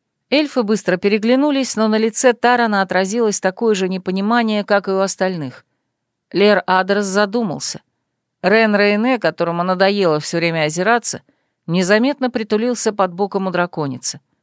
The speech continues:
А Арте, единственный из стражи, которого взял с собой владыка, навострил уши. "Бел,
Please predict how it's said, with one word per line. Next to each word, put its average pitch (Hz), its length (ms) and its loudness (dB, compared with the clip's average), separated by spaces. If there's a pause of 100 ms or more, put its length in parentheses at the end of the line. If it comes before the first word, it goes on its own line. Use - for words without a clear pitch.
(280)
А 180 240 4
Арте, 214 520 0
единственный 170 640 -4
из 160 80 -4
стражи, 180 440 0
которого 165 540 0
взял 156 320 0
с - 40 -4
собой 165 300 -2
владыка, 196 640 0 (140)
навострил 180 720 -2
уши. - 360 -8 (920)
"Бел, 151 500 -2